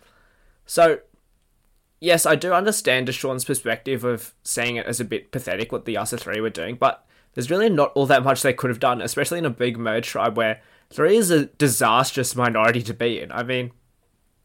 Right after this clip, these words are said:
I guess they could have formed a plurality of sorts, but it's hard because you need to know where the target is and also have some inroads to be able to draw a couple away to your side. But when you've caused such a big scene in the previous tribal, it's hard to make amends within such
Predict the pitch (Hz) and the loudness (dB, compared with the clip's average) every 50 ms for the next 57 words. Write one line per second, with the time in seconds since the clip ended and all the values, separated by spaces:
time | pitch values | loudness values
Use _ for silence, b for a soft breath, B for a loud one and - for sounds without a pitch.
0 | _ _ _ - 127 131 123 - 156 170 - - 175 156 - - 147 147 143 - | _ _ _ -12 -10 -4 0 2 2 2 2 2 2 2 2 2 2 2 2 2
1 | - 131 131 131 127 123 - - b b b b b b b b b b - 127 | 2 2 2 2 2 0 -4 -8 b b b b b b b b b b -2 -2
2 | - - 139 120 117 107 117 131 135 131 135 123 120 - - 113 123 127 131 - | 0 2 2 4 4 6 6 4 4 2 0 -2 -2 -2 -2 0 0 0 2 2
3 | - 135 117 - - b b b b b b b - - 127 131 139 156 160 147 | 2 2 0 0 -4 b b b b b b b -6 0 4 6 6 6 6 4
4 | 135 - 135 135 139 131 127 135 147 147 123 120 120 127 131 135 120 127 123 - | 0 -6 -6 -6 -2 -2 0 0 0 0 2 2 2 4 4 2 0 0 -2 -2
5 | - 120 113 117 120 123 117 - 123 123 113 120 98 117 131 127 - 143 123 117 | 0 0 2 2 2 0 -2 -2 -2 -2 -2 -2 -2 -2 -2 0 0 0 0 2
6 | 123 123 123 117 - - - - - 127 127 131 - 113 117 110 113 117 117 - | 2 2 2 0 -4 -8 -2 0 2 2 2 0 -2 -4 -2 -2 0 0 -2 -2
7 | - 131 127 113 113 117 - 113 - - 123 117 117 117 - 117 117 - 127 123 | -2 0 2 2 2 0 -2 -6 -4 -2 0 0 0 0 0 -2 -4 -2 -2 -6
8 | 113 - _ - 123 117 107 107 110 113 123 120 117 117 - - 110 113 117 101 | -6 -8 _ -6 -4 -2 0 0 0 0 0 -2 -2 -2 -2 0 0 2 2 0
9 | 113 - - b b b b b b b b b b b b b b b _ - | -2 -6 -12 b b b b b b b b b b b b b b b _ 0
10 | 151 156 160 175 202 202 - - 170 156 156 156 - 156 147 - 143 120 - 127 | 2 4 4 4 2 -2 0 2 2 2 4 4 2 2 2 0 -2 -2 -2 -4
11 | 113 - - - 120 120 120 123 123 120 123 123 - 127 123 120 127 123 - - | -4 -2 0 2 2 4 4 2 0 -2 -4 -4 -2 -2 0 0 0 -2 -2 -2
12 | 113 110 110 110 117 120 117 - - 120 120 123 135 151 151 156 151 151 117 110 | -2 -2 0 0 -2 -4 -4 -2 0 0 2 2 0 -2 -2 -2 -2 -2 -4 -4
13 | 104 104 110 113 110 120 117 - 123 123 120 - 131 120 120 - - | -4 -4 -4 -6 -6 -6 -6 -6 -6 -6 -4 -2 0 -2 -2 -2 -8